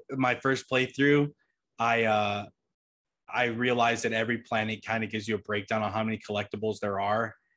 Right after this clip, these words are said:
and how many you have left to get. And the only one that I had really left to do was Kashyyyk. And I was like, "I'm not going back to fucking Kashyyyk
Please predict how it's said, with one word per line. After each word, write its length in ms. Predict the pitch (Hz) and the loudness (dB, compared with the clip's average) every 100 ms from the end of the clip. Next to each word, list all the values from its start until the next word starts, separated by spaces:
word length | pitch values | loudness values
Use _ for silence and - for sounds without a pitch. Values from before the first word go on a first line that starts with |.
| - | -10
and 100 | 107 | -4
how 100 | 113 | -2
many 180 | 113 107 | 0 -2
you 120 | 104 | -2
have 160 | 107 101 | -2 -2
left 280 | 104 107 - | -2 -2 -4
to 60 | |
get. 340 | 98 101 104 - _ _ _ _ - | -4 -2 -2 -4 _ _ _ _ -10
And 280 | 117 110 104 | -4 -2 -2
the 140 | 107 110 | -2 -2
only 320 | 117 123 135 | -2 0 0
one 280 | 120 117 120 | 0 -2 0
that 100 | 110 | 2
I 160 | 107 110 | 2 0
had 400 | 104 107 104 101 | 0 0 0 -4
really 260 | 107 110 | -6 -6
left 340 | 104 104 104 - | -4 -4 -4 -14
to 60 | 92 | -10
do 320 | 104 104 101 | -6 -6 -6
was 240 | 98 95 - | -8 -10 -12
Kashyyyk. 480 | 95 - 113 143 - _ _ _ _ _ _ _ - | -10 -8 -6 -8 -12 _ _ _ _ _ _ _ -4
And 240 | 113 110 | -2 0
I 120 | 107 110 | 0 0
was 180 | 104 | 0
like, 120 | 110 104 | 0 0
"I'm 160 | 113 | 0
not 220 | 117 110 101 | 0 0 -2
going 240 | 104 104 | -4 -4
back 180 | 98 98 | -4 -4
to 80 | - | -6
fucking 320 | - 101 - 95 | -6 -6 -8 -16
Kashyyyk 420 | 95 - 95 | -14 -12 -12